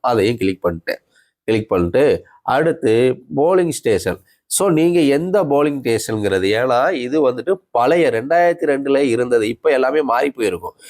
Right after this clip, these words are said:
ரெண்டாயிரத்தி ரெண்டுல இருந்த போலிங் ஸ்டேஷன் உள்ளலும் நீங்க எங்க ஓட்டு போடக்கூடியது அப்படிங்கிறது, உங்க, நீங்க ஓட்டு போடக்கூடிய அந்த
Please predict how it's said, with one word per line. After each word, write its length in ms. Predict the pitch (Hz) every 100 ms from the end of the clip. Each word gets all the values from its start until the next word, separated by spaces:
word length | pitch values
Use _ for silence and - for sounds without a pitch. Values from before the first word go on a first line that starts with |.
| - -
ரெண்டாயிரத்தி 520 | 123 147 180 185 160
ரெண்டுல 360 | 123 127 156 175
இருந்த 380 | 147 123 110 143
போலிங் 360 | 127 117 120 117
ஸ்டேஷன் 420 | 107 95 - 92
உள்ளலும் 540 | 90 101 104 98 92 101
நீங்க 220 | 107 117 110
எங்க 280 | 104 127 139
ஓட்டு 320 | 107 117 120
போடக்கூடியது 580 | 110 104 95 92 90 90 95
அப்படிங்கிறது, 480 | 92 92 90 95 202 - - -
உங்க, 320 | 127 147 151 147 131 123 117 117
நீங்க 180 | 120 113
ஓட்டு 260 | 139 160
போடக்கூடிய 480 | 143 131 127 117 113
அந்த 240 | 113 104